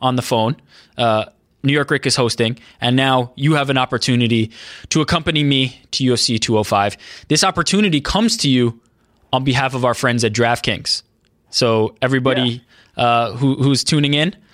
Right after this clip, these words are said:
Speaker 1: you have DraftKings to thank for this incredible chance for you to go to U F C two oh five. Rules, super easy. If you've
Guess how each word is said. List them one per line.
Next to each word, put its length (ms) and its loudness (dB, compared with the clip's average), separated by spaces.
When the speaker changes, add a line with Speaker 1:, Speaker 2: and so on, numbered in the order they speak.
Speaker 1:
you 80 0
have 120 -2
DraftKings 640 -2
to 60 -4
thank 300 -4
for 80 -4
this 180 2
incredible 600 -2
chance 400 -2
for 240 -4
you 120 4
to 180 2
go 160 0
to 140 -2
U 120 2
F 60 0
C 140 -2
two 160 0
oh 60 2
five. 280 -2
Rules, 400 2
super 460 0
easy. 500 0
If 160 -6
you've 280 -2